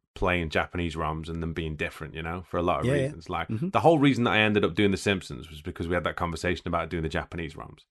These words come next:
Speaker 2: That's
Speaker 1: because
Speaker 2: right.
Speaker 1: it was a different gaming experience.
Speaker 2: Yeah.
Speaker 1: Like, um, but what I noticed generally is it's very rare that a, a, a different rom set will make me change the way I fundamentally have to play a game or
Speaker 2: Mm.
Speaker 1: approach a game.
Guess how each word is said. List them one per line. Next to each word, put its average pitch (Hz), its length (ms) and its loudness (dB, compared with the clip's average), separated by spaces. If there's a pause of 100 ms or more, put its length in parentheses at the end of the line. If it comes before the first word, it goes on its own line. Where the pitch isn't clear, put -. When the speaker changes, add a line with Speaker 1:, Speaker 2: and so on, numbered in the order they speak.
(120)
Speaker 2:
That's 135 140 -2
Speaker 1:
because 92 180 -4
Speaker 2:
right. 92 40 0
Speaker 1:
it - 20 0
was 87 140 -6
a - 100 -6
different 87 380 -4
gaming 82 260 -2
experience. 82 580 -8 (220)
Speaker 2:
Yeah. 113 260 0
Speaker 1:
Like, 98 300 0
um, 95 300 4 (260)
but - 240 0
what 131 300 4
I 180 60 6
noticed 165 420 2
generally 92 520 2
is - 280 -6 (840)
it's 151 200 -2
very 196 320 8
rare 107 360 4
that - 320 2 (120)
a, 92 180 0 (180)
a, 92 280 4
a 92 40 -2
different 110 460 2
rom 104 160 6
set 87 320 -2
will 82 120 -4
make 87 220 -2
me 92 140 -6
change 107 480 0
the 95 80 0
way 92 220 2
I 85 140 2
fundamentally 92 680 0
have - 320 -6
to - 80 -6
play 85 260 0
a 80 60 -2
game 78 400 -6
or 90 140 -4
Speaker 2:
Mm. 107 120 2
Speaker 1:
approach 90 300 2
a 82 60 -8
game. 69 260 -8